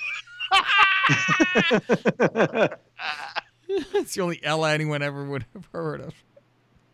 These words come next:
Speaker 2: Uh, two more coming out this week. Uh, The Good Liar, which starts, uh, Ian McKellen and Helen Mirren.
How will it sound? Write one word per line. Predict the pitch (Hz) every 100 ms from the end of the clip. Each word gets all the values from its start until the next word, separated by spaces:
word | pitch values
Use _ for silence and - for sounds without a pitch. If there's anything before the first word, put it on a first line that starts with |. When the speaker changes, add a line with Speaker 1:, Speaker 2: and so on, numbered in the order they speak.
| _ _
Speaker 2:
Uh, | - 165 160
two | 247
more | 262 262 254
coming | 247 240
out | 226 220
this | 214 -
week. | 220 233 226 - -
Uh, | 156 156 156
The | 139
Good | 143 196 180
Liar, | 175 185 220 226 - _ _ _ _ _ _ _ _ -
which | 147
starts, | - 165 160 -
uh, | 151
Ian | 165 180 180
McKellen | 160 - 185 190 196 196 190 -
and | 147 147 147 147 143 143 123 - _
Helen | 175 185 165
Mirren. | 165 165 143 147